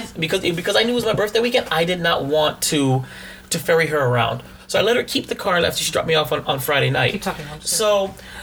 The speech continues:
Speaker 1: the, the Saturday comes, and he who should not be named says, "You know what? We're not gonna not do this.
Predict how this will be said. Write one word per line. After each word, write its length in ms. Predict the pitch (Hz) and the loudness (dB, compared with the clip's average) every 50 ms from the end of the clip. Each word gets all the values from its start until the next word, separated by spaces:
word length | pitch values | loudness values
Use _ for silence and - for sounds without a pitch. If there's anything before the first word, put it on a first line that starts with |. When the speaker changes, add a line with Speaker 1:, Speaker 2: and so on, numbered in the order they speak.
| - - - - - - - - - - - | -16 -18 -20 -20 -20 -20 -20 -20 -20 -8 -2
Speaker 1:
the, 840 | 170 180 175 165 - - - - 175 - - - - - - - - | 0 2 2 2 0 -2 -8 -12 -12 -10 -6 -4 -2 -2 -2 -2 0
the 180 | 170 175 170 175 | 0 0 0 2
Saturday 400 | - - 208 202 220 214 226 220 | 0 2 2 2 4 2 0 0
comes, 500 | - 196 160 143 151 214 233 - - - - - - | 0 0 2 2 0 0 -4 -4 -6 -8 -14 -2 0
and 220 | 147 151 147 143 | 2 2 2 2
he 120 | 135 180 175 | 0 0 0
who 100 | 180 185 | 0 2
should 100 | 185 185 | 2 2
not 100 | - - | 2 2
be 80 | 170 | 0
named 340 | 160 156 139 143 147 147 135 131 - - - - | 0 2 2 2 0 -2 -6 -8 -12 -14 -10 -2
says, 180 | - - 156 151 | 0 0 2 2
"You 60 | 165 185 | 0 0
know 80 | 185 | 2
what? 180 | 185 190 190 - 143 | 2 2 0 0 0
We're 100 | 156 165 | 2 2
not 160 | 170 170 - | 2 2 0
gonna 100 | 170 147 | 0 0
not 220 | 143 139 139 127 | 2 0 2 2
do 100 | 127 127 | 4 4
this. 220 | 117 110 113 - | 4 4 2 0